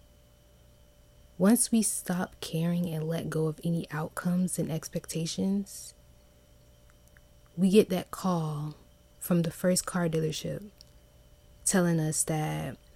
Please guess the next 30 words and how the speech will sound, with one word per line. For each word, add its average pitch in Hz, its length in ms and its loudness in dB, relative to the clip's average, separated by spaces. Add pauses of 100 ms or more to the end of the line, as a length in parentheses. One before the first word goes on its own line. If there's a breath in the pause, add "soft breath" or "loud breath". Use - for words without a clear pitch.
(380)
they 175 100 4
double 175 300 2
checked 202 360 0
and 160 120 2
they 160 80 0
actually 165 380 0
have 175 600 -2 (480)
that 156 220 -2 (260)
same 190 580 6
exact 156 360 -6
car 160 400 -12 (540)
that 180 220 0
you 233 60 4
were 233 60 6
looking 240 240 2
for. - 300 -6 (2000)
That 170 140 0
ever 196 160 0
happened 202 340 0
to 226 100 -4
you? 220 240 0 (1500 soft breath)
When 170 140 2
you 185 120 4
just 185 280 0
accepted 175 640 0
what 160 260 -4
is 165 300 0
instead 165 320 0
of 156 100 -2
forcing, 160 840 -2